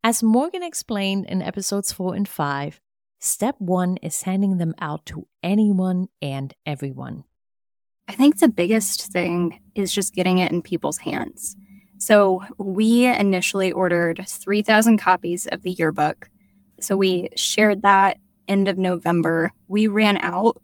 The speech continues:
Speaker 2: of those three thousand copies in February. So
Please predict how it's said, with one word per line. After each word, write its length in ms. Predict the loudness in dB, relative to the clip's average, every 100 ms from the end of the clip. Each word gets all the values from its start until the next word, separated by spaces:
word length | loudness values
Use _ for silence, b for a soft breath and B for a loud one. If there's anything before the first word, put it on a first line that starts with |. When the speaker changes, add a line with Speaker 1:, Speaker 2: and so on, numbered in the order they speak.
| _
Speaker 2:
of 260 | -4 -4 -2
those 200 | -4 -4
three 260 | -2 -2
thousand 400 | 2 2 4 0
copies 680 | 2 2 2 0 0 0 -4 -2
in 180 | -2
February. 720 | 0 -2 0 -2 -4 -6 -10 -14 _ _ _ _ _ _ _ _ -2
So 460 | 4 6 6 2